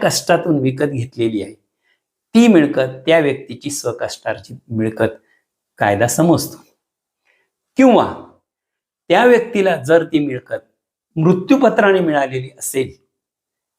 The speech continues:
दानपत्राने मिळालेली असेल, बक्षीसपत्राने मिळालेली असेल, तर ती मिळकत त्याची स्वकष्टार्जित मिळकत समजली जाते. आणि अशी स्वकष्टार्जित मिळकत मिळालेली असेल, तर त्या मिळकतीचे हस्तांतर करण्याचा,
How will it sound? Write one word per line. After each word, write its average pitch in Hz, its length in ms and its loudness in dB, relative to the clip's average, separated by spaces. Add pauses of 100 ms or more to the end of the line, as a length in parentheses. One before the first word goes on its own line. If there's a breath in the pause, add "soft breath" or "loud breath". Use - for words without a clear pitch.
(160)
दानपत्राने 175 840 2
मिळालेली 127 500 -6
असेल, 120 380 -12
बक्षीसपत्राने 175 840 0
मिळालेली 127 520 -4
असेल, 120 360 -6 (460)
तर 196 120 6 (120)
ती 196 220 0
मिळकत 151 460 0
त्याची 127 240 -6
स्वकष्टार्जित 120 920 -8
मिळकत 110 340 -8
समजली 110 460 -4
जाते. 147 320 0 (720 soft breath)
आणि 220 200 2 (160)
अशी 180 320 2
स्वकष्टार्जित 214 880 0
मिळकत 175 380 -6
मिळालेली 143 480 -12
असेल, 123 420 -2 (420)
तर 147 120 2 (180)
त्या 208 160 4
मिळकतीचे 165 800 0 (160)
हस्तांतर 214 680 0
करण्याचा, 120 560 -6